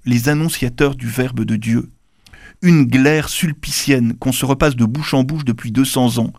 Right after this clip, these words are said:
formée de tous les mucus de la tradition et mélangée de bile gallicane recuite au bois flotté du libéralisme. Une morgue scolastique à défrayer des millions de cuistres, une certitude infinie d'avoir inhalé tous les souffles de l'Esprit Saint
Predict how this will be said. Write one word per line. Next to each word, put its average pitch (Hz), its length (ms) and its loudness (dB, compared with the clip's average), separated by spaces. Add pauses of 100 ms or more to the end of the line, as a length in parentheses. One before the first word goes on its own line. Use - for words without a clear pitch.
(460)
formée 160 400 2
de 135 120 0
tous 156 180 -4
les 135 100 2
mucus 151 460 -2
de 123 80 0
la 117 100 0
tradition 131 680 -4
et 127 120 2
mélangée 123 500 2
de 113 100 0
bile 117 280 -2
gallicane 120 640 0 (240)
recuite 120 640 -2
au 139 80 0
bois 120 240 0
flotté 120 340 -2
du - 140 -4
libéralisme. 110 720 -2 (580)
Une 139 160 6
morgue 139 360 4
scolastique - 640 -4
à 110 60 0
défrayer 120 460 2
des 110 120 2
millions 135 400 2
de 107 100 0
cuistres, - 520 -6 (520)
une 151 100 4
certitude 147 560 -2
infinie 156 480 0
d'avoir 127 300 2
inhalé 120 340 2
tous 214 220 -2
les 156 80 2
souffles 139 400 -4
de 113 80 0
l'Esprit - 380 -2
Saint 117 280 -4